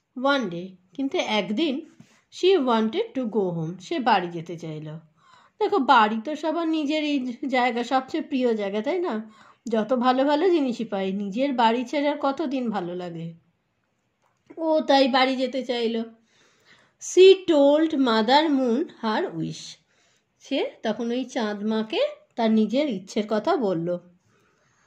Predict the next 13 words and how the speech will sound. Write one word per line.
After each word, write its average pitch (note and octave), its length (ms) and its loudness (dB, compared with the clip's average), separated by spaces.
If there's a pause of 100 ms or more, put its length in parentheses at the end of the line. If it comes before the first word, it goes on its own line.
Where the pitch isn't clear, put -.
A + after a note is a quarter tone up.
(320)
So E4 80 0
the G#4+ 420 6 (100)
woman C4+ 420 4 (680)
took F#4+ 240 6 (220)
her C4 320 6 (540)
near A3+ 380 4 (300)
a - 20 2 (120)
big E3+ 300 -2
door। D#3+ 200 -6 (180)
তখন A3+ 300 -2
মহিলাটা C4 480 0
কি D4 160 -6
করলো? E4+ 300 2